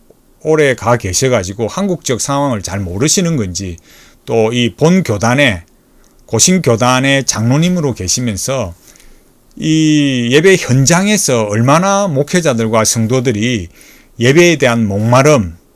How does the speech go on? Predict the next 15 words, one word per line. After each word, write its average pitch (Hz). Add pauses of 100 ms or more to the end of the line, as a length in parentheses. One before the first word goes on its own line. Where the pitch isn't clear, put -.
(300)
또 107
예배를 156
드리지 156
못하게 147
하는 147
그런 151
어려움으로 151
인해서 95 (600)
얼마나 165
고통을 185
받고 131
있는지 98 (120)
이런 175
것들을 117 (680)
정말 147